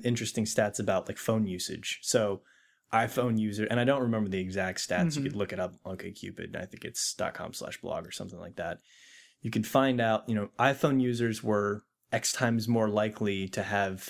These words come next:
Speaker 1: sex, you know, over the course of a week than Android users
Speaker 2: Ah.
Speaker 1: were. And they had some interesting data,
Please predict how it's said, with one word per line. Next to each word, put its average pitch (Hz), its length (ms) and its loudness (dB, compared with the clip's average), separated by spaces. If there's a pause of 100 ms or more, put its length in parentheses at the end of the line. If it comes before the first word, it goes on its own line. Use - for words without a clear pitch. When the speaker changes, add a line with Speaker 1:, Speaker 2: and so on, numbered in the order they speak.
Speaker 1:
sex, - 760 -2
you 113 200 0
know, 92 360 0 (320)
over 117 160 4
the 107 80 2
course 110 240 0
of 107 80 -2
a 98 40 0
week 98 240 -2
than 104 420 2
Android 104 460 0
users 95 360 -2
Speaker 2:
Ah. - 100 -2
Speaker 1:
were. 92 380 -2 (440)
And 120 140 4
they 117 100 2
had 160 200 2
some 147 120 0
interesting 123 440 2
data, 95 420 0